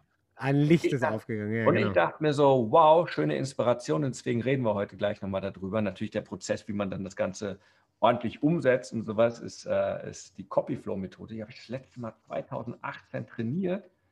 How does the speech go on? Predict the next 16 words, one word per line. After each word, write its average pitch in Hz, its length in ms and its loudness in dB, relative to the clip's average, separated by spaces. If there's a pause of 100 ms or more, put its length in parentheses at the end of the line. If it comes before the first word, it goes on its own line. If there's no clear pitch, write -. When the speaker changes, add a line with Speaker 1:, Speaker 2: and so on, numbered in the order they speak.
(1300)
Speaker 2:
und 131 160 -2
danach 123 400 -4
nicht 185 180 -6
mehr, 117 140 -2
weil 110 220 -2
einfach 120 260 -2
nur 123 180 -2
in 120 60 -2
der 117 100 2
Konserve, 117 460 -4
wo 101 80 -6
ich - 100 -12
dachte, 104 320 -8
„Warum 135 320 -2
eigentlich 101 420 -6
nicht?“ 120 260 -4